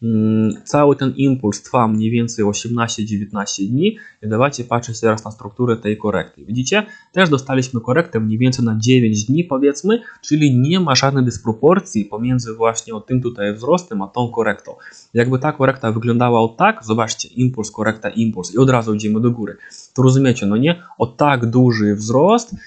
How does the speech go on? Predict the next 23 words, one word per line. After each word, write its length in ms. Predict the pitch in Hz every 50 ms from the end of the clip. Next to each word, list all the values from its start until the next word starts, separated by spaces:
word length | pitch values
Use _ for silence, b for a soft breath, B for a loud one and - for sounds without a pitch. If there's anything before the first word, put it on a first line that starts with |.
| B -
i 100 | - 117
właśnie 360 | 120 120 127 127 127 - 113
taka 300 | 117 131 131 127 - 120
malutka, 440 | 117 117 117 127 160 180 - - 113
króciutka 520 | - 107 107 110 - 139 127 127 - 120
korekta. 460 | - - 117 113 98 90 - _ - - -
A 80 | -
tak 320 | - - - 208 226 - -
ta 80 | 139
korekta 400 | 127 - 123 139 151 147 - 123
trwa 260 | 120 - - 156 170
po 100 | 170 135
prostu 360 | 127 127 135 139 139 - 123 117
dłużej, 600 | 117 117 131 143 160 170 147 139 156 185 202 156
ona 220 | 131 127 117 110
jest 280 | 110 113 - - 110 110
większa 500 | 135 135 127 120 - - 170 196 208 B B B B B _
i 60 | 110
ona 180 | 131 151 156 135
wygląda 400 | 120 113 113 123 135 151 139 110
bardziej 360 | 104 110 117 117 110 117 117
proporcjonalnie. 880 | - 110 110 - - 113 107 - - 123 120 120 113 98 87 85 90 98
Więc 300 | 123 143 160 156 B